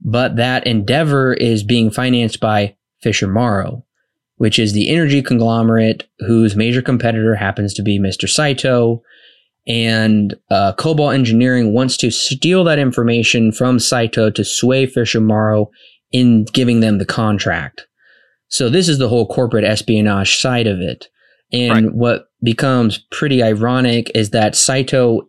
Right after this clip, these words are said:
Speaker 1: easily moves, um, Cobb and his people over to working for him instead of Kobol.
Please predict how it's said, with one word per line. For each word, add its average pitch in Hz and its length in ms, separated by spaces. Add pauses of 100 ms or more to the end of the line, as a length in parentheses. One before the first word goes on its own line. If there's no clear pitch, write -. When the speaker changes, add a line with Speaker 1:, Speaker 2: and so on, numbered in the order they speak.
(140)
Speaker 1:
easily 143 500
moves, 120 640 (420)
um, 107 240
Cobb 120 320
and 104 100
his 117 160
people 113 380
over 110 300
to 101 360
working 110 320
for 101 140
him 113 560
instead 107 320
of 92 100
Kobol. - 540